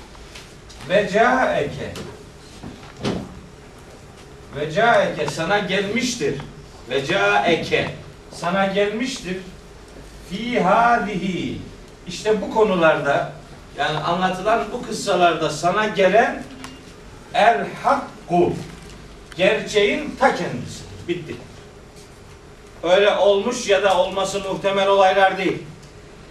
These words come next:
Gerçeğin ta kendisi sana gelmiştir. Dolayısıyla kıssalar olması muhtemel olan olayların adı değildir. Ve Kur'an'da anlatılan şeyler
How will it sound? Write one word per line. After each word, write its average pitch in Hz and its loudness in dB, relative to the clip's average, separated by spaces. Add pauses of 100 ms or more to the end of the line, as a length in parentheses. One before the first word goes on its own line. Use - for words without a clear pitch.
(140)
Gerçeğin 214 2 (140)
ta 294 2
kendisi 190 0 (360)
sana 147 -4
gelmiştir. - -8 (880)
Dolayısıyla 226 0
kıssalar 233 2 (580)
olması 220 2 (440)
muhtemel 208 2
olan 208 2
olayların 196 2
adı 175 -2
değildir. 180 0 (1040)
Ve 156 -2
Kur'an'da 202 2
anlatılan 202 0
şeyler 196 2